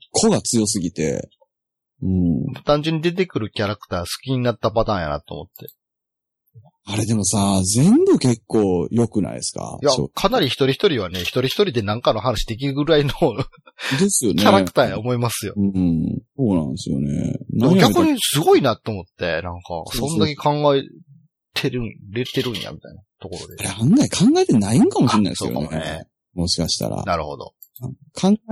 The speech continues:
Speaker 1: えずにそのまま勢いでみたいなのもあるのかもしれないですけどね。こいつこういう信念持ってることにしよう、みたいな。
Speaker 2: <laughs> あるかもな。もともとこうやってゲーム、ゲームらしいからね、なんか。
Speaker 1: なんですってね、なんかね。
Speaker 2: 言ったら、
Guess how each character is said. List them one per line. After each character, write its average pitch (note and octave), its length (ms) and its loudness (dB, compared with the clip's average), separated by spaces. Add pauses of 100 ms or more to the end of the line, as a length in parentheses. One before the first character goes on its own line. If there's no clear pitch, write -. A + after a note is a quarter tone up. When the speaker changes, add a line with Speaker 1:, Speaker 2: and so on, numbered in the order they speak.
Speaker 1:
え G#3+ 40 6
ず D#3 120 4
に G2 80 0
そ A#2 120 0
の B2 60 4
ま B2 80 4
ま A#2+ 140 4
勢 G#2+ 280 2
い G2 40 2
で F2 80 2
み E2 100 0
た D#2+ 60 -2
い B1+ 40 -2
な B1 60 -2
の B1 60 -2
も B1+ 100 0
あ F2+ 60 0
る C3 60 2
の A3 80 4
か B3+ 80 2
も A2 60 0
し G2+ 60 0
れ F#2 60 2
な D2 80 0
い - 20 -4
で - 40 -6
す - 120 -8
け - 60 -8
ど - 40 -8
ね。 C2 360 -4 (600)
こ A#2+ 100 0
い A#2 60 2
つ - 140 -4
こ C#3+ 120 0
う C3+ 40 4
い - 20 4
う C3 40 2
信 C#3 160 4
念 F#2 120 2
持 F#2 80 2
っ - 20 0
て - 80 -2
る G2+ 80 2
こ A#2+ 60 2
と G#2 80 2
に E2+ 80 -2
し F2 80 -2
よ F2 180 -4
う、 - 20 -6
み - 80 2
た - 80 2
い - 60 -2
な。 D#3 480 2
Speaker 2:
<laughs> - 0 -
あ D3 60 2
る G#3 80 2
か G#3+ 100 4
も C#3 80 4
な。 G#2 160 2 (320)
も - 80 2
と F4+ 100 2
も F4 120 6
と D#4 80 2
こ F#3+ 80 6
う - 20 8
や D3 60 2
っ - 20 -12
て B2+ 80 -4
ゲ A3 220 2
ー A#3 40 -2
ム、 G#2 300 -6
ゲ F#3 200 4
ー G3+ 40 0
ム G2+ 400 -4
ら A2+ 80 2
し A2 140 -4
い G2 40 -6
か C#2+ 140 -4
ら C#2+ 80 -8
ね、 F#2+ 300 -8
な D2+ 120 -12
ん D2+ 60 -14
か。 A3 180 -14 (240)
Speaker 1:
な C#3+ 280 4
ん A#2+ 200 2
で A#2+ 120 4
す - 80 -8
っ - 20 -20
て A2 80 0
ね、 F3+ 180 2
な G2 120 0
ん B1 40 -4
か - 120 -4
ね。 - 180 0 (100)
Speaker 2:
言 D3 120 -6
っ - 20 -10
た B2 140 0
ら、 F2 420 0